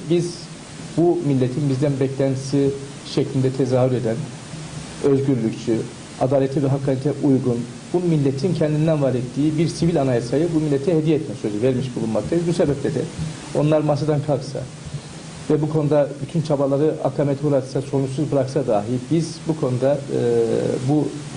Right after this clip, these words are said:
çabaları sonuçsuz bırakmayacağız. ak Parti'nin kendi hazırlamış olduğu sivil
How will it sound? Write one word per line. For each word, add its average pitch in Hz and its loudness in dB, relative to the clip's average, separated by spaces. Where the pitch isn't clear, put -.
çabaları 127 2
sonuçsuz 127 0
bırakmayacağız. 143 0
ak 180 2
Parti'nin 151 0
kendi 151 2
hazırlamış 120 0
olduğu 120 2
sivil 131 0